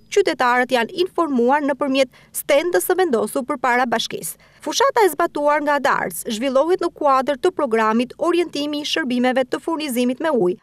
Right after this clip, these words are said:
dhe kanalizimeve drejt performancës dhe konsumatorit,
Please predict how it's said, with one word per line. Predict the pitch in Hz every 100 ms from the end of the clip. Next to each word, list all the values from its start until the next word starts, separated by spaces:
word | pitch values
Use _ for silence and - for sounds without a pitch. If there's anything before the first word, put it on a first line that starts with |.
| -
dhe | 320 285
kanalizimeve | 226 208 190 226 311 370 370 247
drejt | 233 226 -
performancës | 370 370 359 294 240 254 269 269 220
dhe | 226
konsumatorit, | 226 262 - 302 320 277 185 208